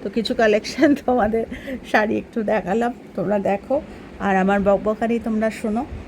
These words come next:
আর বাকিদের সবার, আহ, ভিডিও আমি রাতে ফিরে তারপরে শুনবো।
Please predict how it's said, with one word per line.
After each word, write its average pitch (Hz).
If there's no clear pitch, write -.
আর 175
বাকিদের 208
সবার, 196
আহ, 180
ভিডিও 190
আমি 196
রাতে 170
ফিরে 185
তারপরে -
শুনবো। 156